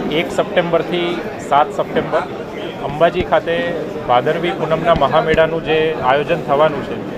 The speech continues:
તેના ભાગરૂપે સેવા કેમ્પોની એક મીટિંગ રાખવામાં આવી હતી. વર્ષોથી અંબાજી ભાદરવી પૂનમના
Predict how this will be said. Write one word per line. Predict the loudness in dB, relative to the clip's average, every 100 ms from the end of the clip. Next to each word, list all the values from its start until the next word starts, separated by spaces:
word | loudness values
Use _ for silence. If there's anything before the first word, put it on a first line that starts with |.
| -8 -8 -8 -8 -8 -8 -6 -6 -2 0
તેના | 2 4
ભાગરૂપે | 6 4 4 -2 -2 0 0 -4 -8 -8 -8 -8
સેવા | -6 0 2 2
કેમ્પોની | 0 -4 -4 -2
એક | -2 -2 -4 -6 -6 -2
મીટિંગ | 0 2 2
રાખવામાં | 2 2 0 2
આવી | 0 -2
હતી. | -4 -4 -6 -6 -6 -4 -6 -8 -8 -8 -8 -8 -8 -2
વર્ષોથી | 0 0 0 0 -2 -2 -4 -6 -10 -8 -6
અંબાજી | 0 4 4 2
ભાદરવી | 2 4 4 0
પૂનમના | -2 -2 -2 2 4 4 2